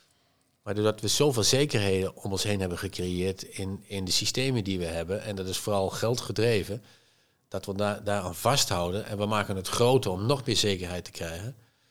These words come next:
Maar de, de financiële crisis in tweeduizend acht heeft aangetoond dat geld geen zekerheid is.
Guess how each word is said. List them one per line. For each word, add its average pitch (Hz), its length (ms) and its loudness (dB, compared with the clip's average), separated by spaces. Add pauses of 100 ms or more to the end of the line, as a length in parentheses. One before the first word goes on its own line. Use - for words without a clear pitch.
(1160)
Maar 85 180 -4
de, 92 220 -6
de 92 180 -4
financiële 92 480 -2
crisis 107 380 0
in 92 80 -2
tweeduizend 92 520 0
acht 98 160 -2
heeft 92 160 -4
aangetoond 92 600 -2
dat 90 140 -4
geld 104 440 0
geen 101 300 -2
zekerheid 95 520 0
is. 98 260 -6